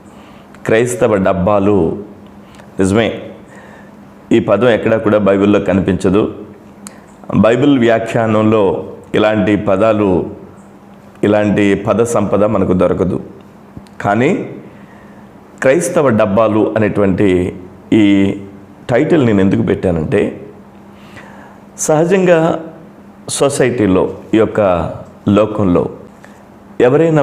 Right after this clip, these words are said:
ఒకరు మరొకరిని అవసరానికి మించి, మరలా చెప్తున్నాను, అవసరానికి మించి ఎవరైనా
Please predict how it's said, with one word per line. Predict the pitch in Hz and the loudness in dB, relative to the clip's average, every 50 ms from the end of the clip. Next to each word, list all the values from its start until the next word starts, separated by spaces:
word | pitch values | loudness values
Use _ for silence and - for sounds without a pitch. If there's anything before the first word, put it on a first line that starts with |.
| 123 113 | 2 0
ఒకరు | 101 - 113 95 95 87 85 - - - - - | 0 0 0 0 2 0 0 -4 -6 -4 -2 0
మరొకరిని | 107 113 120 113 - 98 - 98 95 92 85 80 - - - - - - - - - - - - - - - - - - - - - - - - - - 120 | 0 0 0 0 0 0 0 0 0 0 -2 -2 -6 -10 -16 -20 -20 -20 -20 -20 -20 -20 -20 -20 -20 -20 -20 -20 -20 -20 -20 -20 -20 -20 -20 -6 0 0 2
అవసరానికి | 123 156 156 - - - 135 156 156 151 151 147 151 143 120 117 | 2 2 0 2 2 2 4 4 2 2 0 0 0 2 2 4
మించి, | 117 123 120 - - 107 - - - - - - - - - - - - - - - - - 101 | 2 2 2 0 0 -2 -2 -2 -6 -12 -18 -20 -20 -20 -20 -20 -20 -20 -20 -20 -12 -4 0 0
మరలా | 107 110 127 123 123 123 | 2 2 2 0 0 0
చెప్తున్నాను, | 113 90 78 - - 90 87 85 82 - - - - - - - - - - - - - 101 | -2 -2 -2 -2 -2 0 0 0 -2 -6 -8 -12 -18 -20 -20 -20 -20 -20 -20 -20 -4 -2 0
అవసరానికి | 107 127 135 135 - 156 143 143 143 143 143 135 135 131 117 | 0 0 0 0 0 2 2 2 2 0 0 0 2 2 2
మించి | 113 113 123 120 - - 131 101 87 - - - - - 101 104 | 4 2 2 0 0 0 0 0 0 -4 -8 -6 -2 0 0 2
ఎవరైనా | 107 117 120 127 127 123 120 | 2 2 2 2 2 0 0